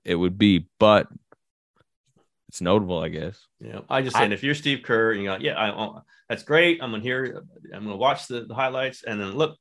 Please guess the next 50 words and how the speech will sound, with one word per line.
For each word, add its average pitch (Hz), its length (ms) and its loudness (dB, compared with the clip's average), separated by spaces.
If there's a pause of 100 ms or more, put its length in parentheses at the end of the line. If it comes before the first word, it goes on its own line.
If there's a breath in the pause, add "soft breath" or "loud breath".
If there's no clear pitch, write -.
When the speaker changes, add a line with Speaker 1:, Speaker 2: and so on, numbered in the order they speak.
(180)
Speaker 2:
he's 98 160 -10
minus 110 320 -2
eleven, 87 300 -4
minus 90 260 -6
twelve, 78 320 -6
minus 87 300 -10
six, - 240 -12
minus 90 280 -10
seven, 78 260 -8
minus 87 300 -10
nine." 80 300 -12 (560)
That's 220 300 2
not 214 180 6
good. 180 240 4
Like, 123 140 0
just 214 300 2
that 160 100 0
Speaker 1:
No. - 180 -2 (160)
Speaker 2:
in, 156 180 -2
in 156 80 0
Speaker 1:
Mm-hmm. 147 60 0
Speaker 2:
the 131 120 0
G 143 520 -2
League, 95 440 -4 (680 soft breath)
that, 117 260 -4 (200)
that's 117 200 -4
how 127 160 -2
he 123 100 -6
killed 123 320 -10
the 113 60 -10
Warriors. 104 640 -8 (400)
And 147 120 -4
I'm 254 200 2
a 247 40 6
Wiseman 220 460 4
guy. 202 120 -2
Like, 127 140 0
I've 202 300 0
been 147 140 0
defending 165 440 -4
him 160 220 -4
for 139 140 -12
years. 160 420 -2
I - 100 -10
think 117 260 -12
he's 107 160 -12
a 95 40 -6
massive 120 500 -8
talent, 104 460 -6 (680)
but 101 260 -6